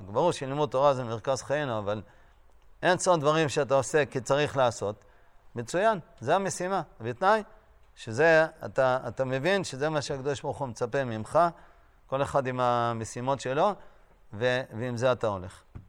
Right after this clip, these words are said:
זה נקודה שנייה, אני חושב שהיא קשורה לאין עוד מלבדו, שאנחנו חיים חיים של, אה,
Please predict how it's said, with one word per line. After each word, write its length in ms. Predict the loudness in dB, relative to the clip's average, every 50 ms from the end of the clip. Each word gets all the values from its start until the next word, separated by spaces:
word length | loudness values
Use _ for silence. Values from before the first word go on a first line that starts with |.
| _ _ _ _ _ -20 -20 _ _ _ _ -20 -20 -20 -20 -20 -20 _ _ _ -2
זה 220 | 2 4 4 4
נקודה 320 | 4 2 2 4 4 4 4
שנייה, 220 | 4 4 4 4
אני 140 | 4 4 0
חושב 200 | -2 -4 -4 -4
שהיא 180 | -4 -4 -6
קשורה 320 | -4 0 2 4 6 6 6
לאין 280 | 6 4 2 2 0
עוד 100 | 0 -2
מלבדו, 640 | -2 -4 -4 -4 -2 -2 0 2 4 4 6 4 4 2
שאנחנו 580 | 0 -4 -8 -10 -10 -12 -12 -12 -10 -10 -10 -8
חיים 280 | -6 -6 -6 -6 -6
חיים 260 | -6 -8 -8 -8 -8
של, 220 | -8 -8 -6 -6 -4
אה, 260 | -4 -4 -4 -6 -6